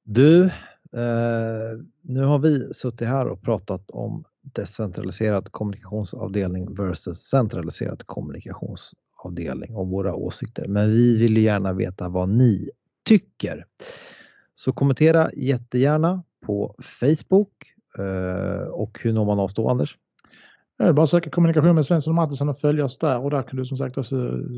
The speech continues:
Speaker 2: skriva till oss om du vill skriva på Messenger eller kommentera och så vidare. Och det hade varit jättekul att få höra lite berättelser från, från dig som lyssnar, eh, om du jobbar liksom på, på ett företag eller
Speaker 1: Mm.
Speaker 2: i,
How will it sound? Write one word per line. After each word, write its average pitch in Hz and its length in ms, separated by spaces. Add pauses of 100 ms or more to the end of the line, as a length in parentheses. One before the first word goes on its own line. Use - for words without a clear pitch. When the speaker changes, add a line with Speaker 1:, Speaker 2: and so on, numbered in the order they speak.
(140)
Speaker 2:
skriva 160 320
till 165 120
oss 151 120
om 135 40
du 123 60
vill 123 100
skriva 120 260
på 117 80
Messenger 147 580
eller 123 400
kommentera 127 500
och 135 160
så - 80
vidare. 127 240
Och 117 60
det 127 60
hade 147 160
varit 156 200 (800)
jättekul 175 680
att 143 140
få 147 180
höra 139 280
lite 131 460 (400)
berättelser 131 560
från, 123 420
från 120 200
dig 123 160
som 131 140
lyssnar, 117 720
eh, 117 100
om 123 140
du 123 160
jobbar 156 240
liksom 120 200
på, 120 180 (160)
på 131 100
ett - 80
företag 117 480
eller 117 160
Speaker 1:
Mm. 135 200
Speaker 2:
i, 110 240